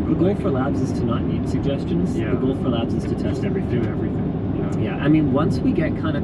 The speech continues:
Speaker 1: caught up, the idea is that we could occasionally go back and test very consequential older products, just in case people are using them and want a comparison point for, uh, some new thing that they're considering.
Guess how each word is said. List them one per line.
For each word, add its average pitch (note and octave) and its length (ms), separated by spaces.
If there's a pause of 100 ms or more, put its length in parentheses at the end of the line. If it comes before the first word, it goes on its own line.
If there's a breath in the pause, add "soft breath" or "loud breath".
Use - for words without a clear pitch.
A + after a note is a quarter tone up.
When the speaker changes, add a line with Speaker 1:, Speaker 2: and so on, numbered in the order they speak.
Speaker 1:
caught - 240
up, - 140 (560)
the C3+ 160
idea C#3+ 640
is - 280
that A#2+ 380
we C#3+ 120
could D3+ 200
occasionally D3 680
go B2 220
back - 360
and - 380
test - 280
very - 260 (100)
consequential - 920 (360)
older B2 260 (120)
products, - 440
just - 220
in A2 180
case - 200
people - 420 (260)
are B2+ 140
using - 460
them - 220
and - 200
want - 220
a - 40
comparison - 840
point B2 360
for, - 300 (380 loud breath)
uh, - 100
some - 400
new A#2 200
thing B2+ 320
that - 140
they're - 140
considering. - 600